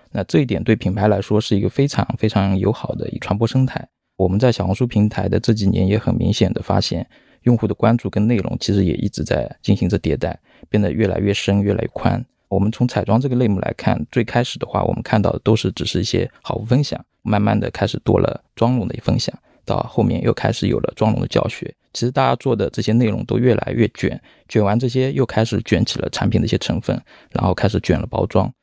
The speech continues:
这些方面跟我们品牌理念中的美可持续、精神可持续、环境可持续，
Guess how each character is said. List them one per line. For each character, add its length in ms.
这 100
些 140
方 160
面 160
跟 220
我 80
们 180
品 220
牌 180
理 160
念 220
中 160
的 180
美 240
可 160
持 180
续、 320
精 200
神 160
可 200
持 140
续、 180
环 240
境 140
可 160
持 160
续， 240